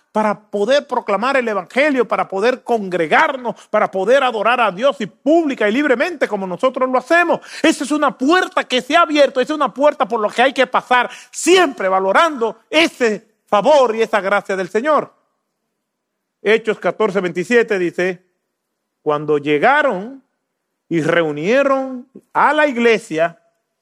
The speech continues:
informaron de todas las cosas que Dios había hecho con ellos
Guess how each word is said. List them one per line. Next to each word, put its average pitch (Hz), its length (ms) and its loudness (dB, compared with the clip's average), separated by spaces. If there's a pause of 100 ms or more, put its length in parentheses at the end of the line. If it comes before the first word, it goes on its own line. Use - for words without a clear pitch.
(180)
informaron 240 1200 0
de 220 160 2
todas 359 640 0
las 302 200 -2
cosas 277 560 0
que 220 200 0
Dios 247 580 0 (300)
había 247 480 2
hecho 254 320 0
con 233 200 0
ellos 180 580 -2